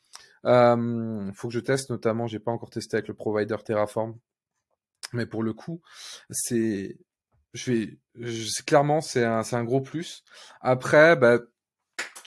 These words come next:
malheureusement, c'est un, j'ai envie de dire, c'est un peu, un peu tout le temps pareil avec Scalway.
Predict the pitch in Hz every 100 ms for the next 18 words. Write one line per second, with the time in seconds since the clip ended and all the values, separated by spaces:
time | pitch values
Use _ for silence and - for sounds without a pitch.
0 | - - - - - 147 190 214 196 214
1 | 262 170 143 131 139 139 139 147 196 -
2 | 120 135 151 147 143 131 123 117 107 117
3 | 165 - - 151 139 143 156 151 - 127
4 | 135 175